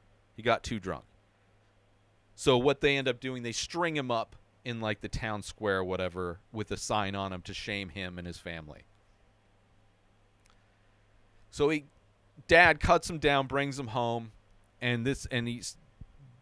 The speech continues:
the dad has, is talking about why he forbids drunken boxing, right? About how alcohol is a substance that makes you think that you have abilities, but you can easily drink too much and go overboard, and then it becomes a disadvantage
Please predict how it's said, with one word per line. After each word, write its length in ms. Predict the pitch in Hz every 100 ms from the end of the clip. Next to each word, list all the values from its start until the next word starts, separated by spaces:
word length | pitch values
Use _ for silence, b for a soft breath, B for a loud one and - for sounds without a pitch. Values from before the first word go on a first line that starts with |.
| -
the 80 | 123
dad 320 | - 131 135
has, 400 | 113 127 117 -
is 180 | 110 101
talking 440 | - 123 120 127
about 340 | 110 113 104 98
why 280 | 110 110 95
he 120 | 117
forbids 580 | - 104 87 98 82 -
drunken 360 | 95 92 95
boxing, 540 | 87 87 82 92 87 82 b b b
right? 240 | 98 98 98
About 280 | - 107 -
how 260 | 131 113 -
alcohol 640 | 123 131 123 110 120 117
is 100 | 107
a 80 | 101
substance 640 | - 131 131 - 127 113 -
that 200 | 104 - _ b b b
makes 300 | 139 180 -
you 120 | 180 170
think 480 | - 175 220 -
that 140 | - 196
you 160 | 170
have 340 | 151 151 175 175
abilities, 840 | 156 160 180 180 190 196 - - - _ _ _ _ _ _ _ -
but 140 | 165
you 140 | 156 147
can 140 | 175
easily 720 | 180 208 190 190 180 165 156
drink 420 | 139 123 143 151 -
too 160 | 147
much 380 | 123 123 113 -
and 200 | 110 107
go 220 | 113 113
overboard, 640 | 113 110 101 104 107 107 104
and 160 | 107
then 120 | 107 104
it 80 |
becomes 360 | 101 - 113 92
a 40 |
disadvantage 840 | 87 95 107 87 90 80 64 -